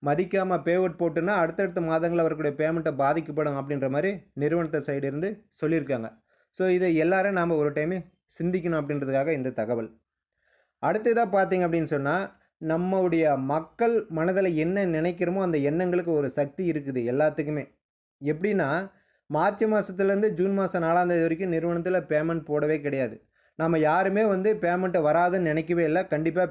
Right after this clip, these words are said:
பேமெண்ட் வந்துரும் அப்படின்ற மாதிரி நம்மளுடைய எல்லாருடைய எண்ணங்கள் ஒரே மாதிரி இருந்ததுனால இந்த பேமெண்ட் வராது, நிறுவனத்தை மூடிட்டு ஓடிடுவாங்க அப்படின்ற மாதிரியான எதிர்மறை கருத்துக்கள் நம்ம யாரு காதுக்கும் வரவே கிடையாது. உங்களுக்கு நல்லாவே தெரியும். ஆனா இப்ப இந்த ஜூன்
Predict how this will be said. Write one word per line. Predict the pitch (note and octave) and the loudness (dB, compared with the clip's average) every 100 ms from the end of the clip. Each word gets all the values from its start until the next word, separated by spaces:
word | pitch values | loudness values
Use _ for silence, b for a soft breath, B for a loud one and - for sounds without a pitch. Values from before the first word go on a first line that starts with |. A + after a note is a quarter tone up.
| D3+ | 2
பேமெண்ட் | D#3+ E3+ D#3 D3 | 2 0 -2 -2
வந்துரும் | D3+ D#3+ | 0 -2
அப்படின்ற | C#3+ D3+ C#3+ D#3 | -2 -2 0 0
மாதிரி | G3 E3+ | 0 0
நம்மளுடைய | D3+ C#3 B2+ A#2 B2+ | -2 -2 -2 -4 -4
எல்லாருடைய | D#3+ G3 G#3 G3 F3+ E3 | 0 2 2 2 2 0
எண்ணங்கள் | E3 F#3 G3+ A3 A3 b b C#3+ | 0 -2 0 0 -4 b b 0
ஒரே | F3 G#3 G3+ | 2 2 2
மாதிரி | F3 F3 E3 | 2 2 2
இருந்ததுனால | D3+ D3+ C#3 C3+ E3 G#3 b b E3+ | 0 -2 0 0 2 0 b b -2
இந்த | D#3 E3 | -2 0
பேமெண்ட் | E3+ F3+ F3 D#3+ | 0 0 0 2
வராது, | D#3 D#3+ D3+ D#3+ D#3 B2+ b _ D#3 | 4 4 4 2 2 0 b _ -2
நிறுவனத்தை | E3+ E3+ E3 D#3 | 0 0 0 -2
மூடிட்டு | D#3+ E3+ D#3+ D#3 | 0 0 0 0
ஓடிடுவாங்க | D#3+ D#3 D#3 D3+ C#3 | 2 2 2 2 0
அப்படின்ற | D3+ D3+ D3 | -2 -2 0
மாதிரியான | C#3+ D3 F#3 F3 D3+ | 0 0 0 -2 -2
எதிர்மறை | E3 G3 F#3 E3 | -2 0 0 0
கருத்துக்கள் | D#3 C3+ E3+ F#3 | -4 -2 0 0
நம்ம | D#3 C3+ | 2 2
யாரு | C#3 E3+ E3+ D3+ | 2 0 0 0
காதுக்கும் | D3 D3+ D#3 | 0 -2 0
வரவே | C3+ C#3+ D#3 | 2 0 0
கிடையாது. | B2+ A2+ - _ _ _ D3 | -2 -4 -6 _ _ _ -4
உங்களுக்கு | D#3 C#3+ C3 | -2 -2 -2
நல்லாவே | C#3+ D#3 D#3 C3 | 0 0 0 -2
தெரியும். | B2+ A2+ - _ _ _ C3+ | -4 -4 -10 _ _ _ -2
ஆனா | F3 D3+ D#3 G3 b b b | 0 2 0 -4 b b b
இப்ப | F3+ E3+ | -6 -2
இந்த | F3+ E3+ D3 | 0 0 0
ஜூன் | G#3+ | 0